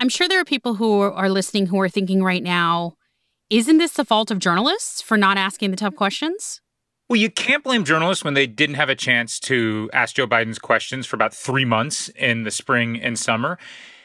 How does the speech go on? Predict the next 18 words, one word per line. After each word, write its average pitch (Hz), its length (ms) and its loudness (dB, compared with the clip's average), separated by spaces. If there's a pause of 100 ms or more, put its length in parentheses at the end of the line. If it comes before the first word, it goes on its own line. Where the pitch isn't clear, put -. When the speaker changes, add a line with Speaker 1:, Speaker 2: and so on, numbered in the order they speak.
(180)
Speaker 2:
The 202 200 0
other 294 220 0
side 226 320 0
of 202 80 -4
it 196 80 0
is 175 160 -4
you 156 80 -2
have 147 200 0
a 139 160 0
White 143 280 0
House 180 160 -2
press - 240 -2
corps 185 240 0
that's 143 260 -4
really 151 380 2
pressing 151 580 0
Donald 143 300 0
Trump. 156 320 -2